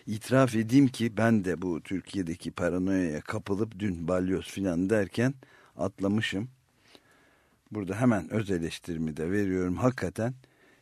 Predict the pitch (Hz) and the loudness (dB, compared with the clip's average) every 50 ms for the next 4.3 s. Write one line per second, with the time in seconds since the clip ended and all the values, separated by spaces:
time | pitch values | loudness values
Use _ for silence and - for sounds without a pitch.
0 | _ _ 85 82 82 - - - - - 151 156 160 147 135 123 110 127 120 110 | _ _ -10 -8 -6 -6 -6 -4 2 6 10 10 10 10 10 8 8 6 4 4
1 | 98 107 110 107 104 - - 143 156 135 - - 92 98 110 131 127 113 - 113 | 4 4 4 4 2 0 0 0 0 0 -4 -8 -6 0 2 4 4 4 2 0
2 | 107 107 98 107 110 110 110 110 101 101 98 - 104 107 104 107 95 101 98 104 | 0 0 0 2 2 2 2 2 0 -2 -2 -2 -2 0 0 0 0 -2 -2 -2
3 | 101 98 90 92 92 85 82 104 104 98 92 104 110 113 95 - _ _ - 135 | -2 -2 0 -2 -2 -2 -2 -2 -2 -2 -2 -2 -4 -4 -6 -8 _ _ 0 2
4 | 135 127 117 107 90 87 | 4 4 4 4 2 -2